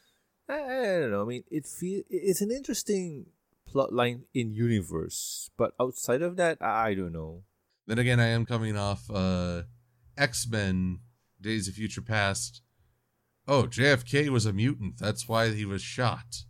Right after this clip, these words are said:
Speaker 1: <laughs>
Speaker 2: Really? Wow. Wow. Really? Wow.
Speaker 1: Yeah. Yeah. D-, didn't you learn that in history? <laughs>
Speaker 2: There's a weird moment where history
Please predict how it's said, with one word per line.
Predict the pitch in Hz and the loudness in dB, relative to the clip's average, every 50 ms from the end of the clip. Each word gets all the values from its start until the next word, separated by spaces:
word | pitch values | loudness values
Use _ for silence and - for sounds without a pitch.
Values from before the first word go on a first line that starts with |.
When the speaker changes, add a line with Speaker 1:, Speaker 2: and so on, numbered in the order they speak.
| - - - - - - - _ _ | -4 -2 0 0 0 -2 -4 _ _
Speaker 1:
<laughs> | - - - _ _ | -6 -6 -6 _ _
Speaker 2:
Really? | _ 113 160 202 226 208 156 | _ 2 4 4 4 2 0
Wow. | 104 110 131 147 143 110 82 67 64 64 - - - - _ _ _ - | 2 6 8 8 8 6 4 2 -6 -12 -14 -18 -20 -20 _ _ _ -8
Wow. | - 117 127 120 85 64 - | 0 2 4 4 4 2 -2
Really? | - 87 95 107 139 330 339 359 - - - - - - - - _ _ _ | -4 -2 -2 -2 -2 -2 -4 -8 -12 -18 -20 -20 -20 -20 -20 -20 _ _ _
Wow. | - - 85 90 90 73 64 - - - _ - _ _ _ _ _ _ _ | -10 -4 -2 -2 -2 -2 -4 -8 -16 -20 _ -20 _ _ _ _ _ _ _
Speaker 1:
Yeah. | - 160 233 302 302 151 - _ _ _ _ _ - _ _ - | -4 -2 0 0 -2 -4 -6 _ _ _ _ _ -20 _ _ -10
Yeah. | 151 190 190 170 123 117 135 143 | -8 -6 -6 -8 -10 -12 -16 -14
D-, | 127 143 127 117 | -14 -12 -8 -6
didn't | 113 117 123 151 170 | -6 -4 -2 -2 -2
you | 180 180 170 | 0 0 2
learn | 165 175 185 175 | 2 2 2 2
that | 175 185 | 2 0
in | 175 151 | 0 2
history? | 127 160 170 - - 339 349 - - _ _ _ - - | 4 2 2 4 4 2 2 2 0 _ _ _ -8 -8
<laughs> | - - - - _ _ _ _ _ _ - - | -6 -6 -6 -12 _ _ _ _ _ _ -18 -12
Speaker 2:
There's | 127 120 139 143 139 120 | -4 -2 0 0 0 0
a | 127 131 123 | 0 0 0
weird | 107 98 120 147 170 175 175 165 143 | 0 -2 -2 -2 0 0 0 0 -2
moment | 135 135 131 127 127 127 123 123 | -2 0 0 0 0 0 -2 -4
where | 110 107 101 | -4 -2 -2
history | 90 110 127 123 123 - 127 120 120 117 113 110 104 - | 0 0 0 0 -2 -2 -2 0 2 2 2 0 -2 -4